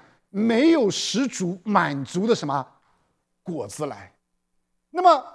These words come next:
不但如此，如果再往下面看的时候，你就会看到耶稣还用什么呢？就是洁净圣殿的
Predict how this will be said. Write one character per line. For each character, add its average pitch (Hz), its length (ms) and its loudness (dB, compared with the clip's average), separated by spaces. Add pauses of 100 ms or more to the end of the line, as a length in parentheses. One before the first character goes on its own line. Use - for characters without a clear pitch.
不 370 100 -2
但 359 160 6
如 277 200 0
此， 262 240 -4
如 294 120 0
果 339 120 2
再 349 180 4
往 277 180 0
下 277 140 0
面 240 160 -4
看 269 240 -2
的 202 60 -6
时 - 120 -6
候， 220 240 0 (220)
你 247 100 0
就 311 80 2
会 320 100 0
看 302 200 -2
到 311 100 6
耶 294 160 2
稣 320 220 0
还 262 180 4
用 311 160 2
什 220 140 -4
么 196 60 -4
呢？ 226 200 2 (300)
就 269 80 -2
是 247 160 -4
洁 285 420 0
净 339 220 2
圣 254 320 -2
殿 254 200 4
的 170 260 -2